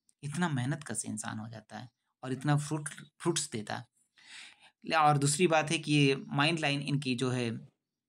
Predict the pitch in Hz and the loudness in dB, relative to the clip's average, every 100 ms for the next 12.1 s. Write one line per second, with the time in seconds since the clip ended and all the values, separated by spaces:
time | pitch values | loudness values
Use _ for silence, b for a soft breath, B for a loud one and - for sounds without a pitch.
0 | _ _ _ _ 120 131 143 123 120 143 | _ _ _ _ -8 -4 0 2 2 2
1 | 147 - 165 156 151 151 147 139 147 - | 0 -2 -2 0 0 2 0 0 -6 -14
2 | _ _ 131 123 120 143 156 143 135 131 | _ _ -6 -2 0 0 2 0 0 -2
3 | 131 117 113 147 156 185 143 123 113 110 | -4 -2 2 2 2 0 0 0 -2 -4
4 | 107 110 - _ _ _ B B B B | -4 -4 -8 _ _ _ B B B B
5 | _ 147 147 156 180 220 151 156 196 143 | _ -4 0 2 4 2 4 2 4 4
6 | 131 117 113 107 - 104 107 107 131 147 | 2 0 -4 -6 -6 -4 -4 -4 -6 -10
7 | _ _ 135 135 135 151 - 127 143 165 | _ _ -6 -4 -4 -8 -12 -2 2 4
8 | 202 151 147 147 143 - 123 117 120 120 | 4 2 0 -4 -6 -4 -6 -2 -2 -2
9 | - 110 113 117 117 110 113 110 113 - | -6 -6 -4 -2 -2 -2 -4 -4 -10 -6
10 | 123 - 143 - 131 147 127 123 127 113 | -6 -2 -4 -2 -4 -4 -4 -2 -2 -2
11 | 110 113 117 110 110 107 110 110 123 156 | -4 -6 -8 -6 -4 -6 -6 -10 -10 -12